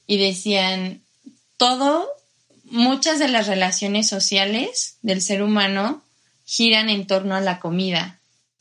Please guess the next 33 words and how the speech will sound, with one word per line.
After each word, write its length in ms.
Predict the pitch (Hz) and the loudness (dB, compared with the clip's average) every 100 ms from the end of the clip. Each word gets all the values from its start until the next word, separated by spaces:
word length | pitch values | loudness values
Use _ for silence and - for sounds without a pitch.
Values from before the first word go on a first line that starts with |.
| _ | _
Entonces, 640 | 196 196 214 220 214 - | -4 0 0 0 -4 -8
imagínate 640 | - 208 208 208 233 254 254 | -2 2 2 0 -2 -2 0
una 180 | 240 226 | 0 0
persona 560 | 190 - 180 180 190 | 0 0 0 0 -2
que 120 | - | -6
tiene 280 | 180 185 180 | -6 -4 -2
un 140 | 185 180 | -4 -4
T 120 | 180 | -6
C 200 | 185 170 | -2 -2
A. 240 | 165 - _ _ _ - - - - _ _ _ _ _ | -2 -6 _ _ _ -20 -20 -20 -20 _ _ _ _ _
Entra 360 | 220 220 220 247 | 0 0 2 0
en 100 | 240 | 2
este 760 | 233 - 214 208 208 202 196 - | -2 0 2 4 4 2 0 -4
conflicto 640 | 190 190 202 202 - 214 | -4 -2 -4 -4 0 0
de, 180 | 202 190 | 2 0
"Oye, 300 | 233 247 254 | 0 2 0
vamos 320 | 262 285 349 | 2 0 0
a 100 | 269 | 0
cenar. 540 | - 190 190 180 175 - _ _ _ _ _ | -2 -2 0 0 -2 -12 _ _ _ _ _
Oye, 500 | - 254 247 277 277 269 | 0 2 4 2 2 0
amiga, 380 | 262 269 269 | 0 -2 0
vamos 280 | 262 269 330 | 0 0 -2
por 180 | - 214 | -2 -2
un 140 | 202 | 0
café. 500 | 202 208 208 185 185 - - - _ _ _ _ | -2 -2 0 -2 -4 -14 -20 -20 _ _ _ _
Oye, 800 | 226 254 262 269 269 - 220 240 | 0 2 2 2 0 0 -2 -4
este, 240 | 233 233 | -2 0
es 80 | 240 | 0
la 180 | 262 269 | 0 0
hora 160 | 240 | 2
del 220 | 220 208 175 | 0 0 -2
desayuno". 680 | 175 175 170 175 165 165 - _ _ | -4 -4 -4 -4 -4 -8 -14 _ _
Entonces, 840 | 190 196 220 220 226 233 233 - | -6 -2 0 0 0 -2 -4 -8